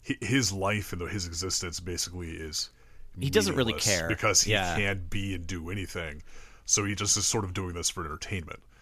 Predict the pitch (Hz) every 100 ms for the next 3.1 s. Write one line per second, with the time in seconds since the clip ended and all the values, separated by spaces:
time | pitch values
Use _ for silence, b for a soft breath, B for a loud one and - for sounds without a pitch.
0 | b b b - 95 87 82 82 131 120
1 | 98 95 - 98 - 101 123 101 90 -
2 | - 135 120 - 92 85 85 90 85 80